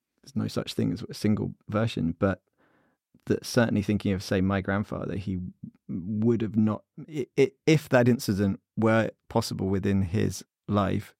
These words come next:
he would not have done anything. He would have either pretended that he didn't hear or asserted that it was clearly not referring to him.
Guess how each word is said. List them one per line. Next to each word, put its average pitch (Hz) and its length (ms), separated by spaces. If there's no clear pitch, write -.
he 104 240
would 95 180
not 98 220
have 98 340
done 92 160
anything. 90 480
He 110 160
would 90 140
have 92 100
either 95 200
pretended 98 480
that 101 100
he 98 80
didn't 92 240
hear 92 340
or 101 360
asserted 98 480
that 95 100
it - 80
was 107 100
clearly 98 300
not 95 240
referring 95 380
to - 80
him. 98 300